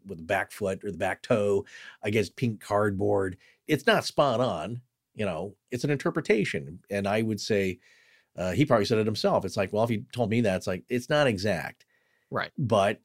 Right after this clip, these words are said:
Speaker 1: does that have meaning to you? Uh, well, that's for you to decide. And how, how close is it? Because again, we've, we've done this with each other. <laughs> Like, "This happened," or no, that, like, the, the broom handle fell against the wall. It's like,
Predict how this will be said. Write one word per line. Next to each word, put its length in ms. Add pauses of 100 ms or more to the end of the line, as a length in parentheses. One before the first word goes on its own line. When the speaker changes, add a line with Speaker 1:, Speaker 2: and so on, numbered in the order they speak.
Speaker 1:
does 160
that 120
have 180
meaning 360
to 60
you? 480
Uh, 380
well, 240
that's 280
for 160
you 240
to 80
decide. 580 (580)
And 140
how, 220 (100)
how 140
close 380
is 140
it? 180
Because 300
again, 280
we've, 220
we've 140
done 120
this 140
with 120
each 180
other. 260
<laughs> 40 (460)
Like, 240 (280)
"This 140
happened," 540
or 160
no, 180
that, 100
like, 140
the, 160
the 140
broom 340
handle 400
fell 220
against 280
the 100
wall. 360
It's 80
like, 200